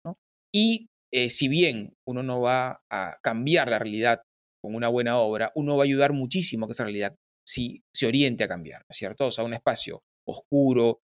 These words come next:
lúgubre, sucio, donde tú te, te da miedo caminar porque sientes que te van a asaltar,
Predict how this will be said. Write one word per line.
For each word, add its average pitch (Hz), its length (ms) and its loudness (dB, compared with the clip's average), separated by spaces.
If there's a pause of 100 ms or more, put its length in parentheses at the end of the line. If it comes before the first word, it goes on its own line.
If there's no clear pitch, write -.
(100)
lúgubre, 117 800 0
sucio, 117 760 -2 (420)
donde 104 460 -4
tú 127 140 -4 (220)
te, 107 120 -4
te 113 160 -4
da 113 120 4
miedo 131 440 2
caminar 120 500 0
porque 117 240 -6
sientes 127 460 -2
que 127 120 -4
te 107 140 -4
van 113 180 0
a 113 40 -2
asaltar, 113 560 -2